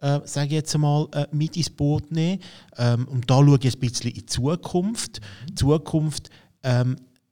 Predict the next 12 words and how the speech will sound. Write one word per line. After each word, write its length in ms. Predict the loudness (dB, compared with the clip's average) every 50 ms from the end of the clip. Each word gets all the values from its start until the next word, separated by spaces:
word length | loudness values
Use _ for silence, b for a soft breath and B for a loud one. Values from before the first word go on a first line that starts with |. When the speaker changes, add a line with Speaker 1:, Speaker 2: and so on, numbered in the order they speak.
| _ _ _ _ _ _ _ _ _ _ _ _ _ _ 0
Speaker 1:
Arrow 480 | 2 2 4 4 4 4 4 2 0 -2
hat 340 | -2 -2 -2 -2 -2 -2 -2
ja 100 | -2 -2
in 280 | -2 -2 -4 0 2 2
U 140 | 2 2 0
K 520 | -2 -2 0 2 2 2 2 2 0 0 -4 -6
ein, 380 | -2 0 0 0 2 0 0 2
äh, 340 | 2 2 2 0 -2 -4 -6 -10 -10
ein, 180 | -8 -8 -8 -8
ein 100 | -12 -16 -16 -12 _
Arrow 340 | -4 0 2 2 2 2 2 -2 -8 _ _ _
Au-, 300 | -4 -2 -2 -2 -2